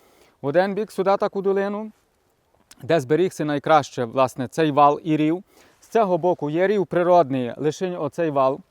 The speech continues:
є збережений. І на кількох кутах мусили бути, е, не лише в'їзна брама, але мусила бути і, е, сигнальна вежа, будемо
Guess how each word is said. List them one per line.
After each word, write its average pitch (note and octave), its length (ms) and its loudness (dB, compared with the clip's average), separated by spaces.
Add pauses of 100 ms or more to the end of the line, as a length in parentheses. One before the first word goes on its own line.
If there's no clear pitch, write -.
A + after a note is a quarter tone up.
(120)
є D#3 300 0
збережений. D#3+ 760 0 (680)
І A3+ 300 0
на D#3+ 180 0
кількох F#3+ 680 0 (240)
кутах D#3+ 460 2
мусили E3 400 -4
бути, E3+ 420 -4 (520)
е, C3 200 -2
не D#3+ 180 4
лише E3 280 0
в'їзна C#3+ 400 -2
брама, B2+ 480 0
але C3+ 220 2
мусила D#3 420 -4
бути D3+ 500 -4
і, C#3 280 -2 (440)
е, B2+ 280 -2 (220)
сигнальна E3+ 480 -2
вежа, A#2+ 240 2
будемо D#3+ 340 -4